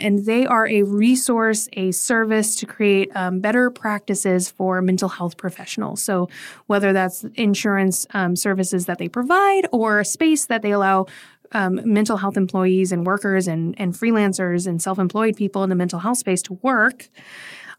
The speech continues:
I find them to be a wonderful resource personally because they have given a lot of information on covid nineteen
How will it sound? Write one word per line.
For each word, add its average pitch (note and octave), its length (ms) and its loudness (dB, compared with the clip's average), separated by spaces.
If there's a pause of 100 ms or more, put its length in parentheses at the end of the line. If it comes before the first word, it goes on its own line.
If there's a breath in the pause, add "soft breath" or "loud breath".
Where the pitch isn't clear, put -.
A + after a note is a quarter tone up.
I C#4+ 180 4
find C#4+ 320 4
them A#3 140 4
to G#3+ 100 -10
be G#3 300 0
a G3 80 2
wonderful A3 640 2
resource F#3+ 460 0
personally F#3 680 0 (760)
because A#3 440 0
they A3 300 0
have G#3 380 -2
given G#3+ 180 0
a G#3+ 60 2
lot G3 100 2
of F#3+ 80 -2
information F#3 480 -2
on E3+ 160 -2
covid E3+ 320 -2
nineteen F3+ 580 0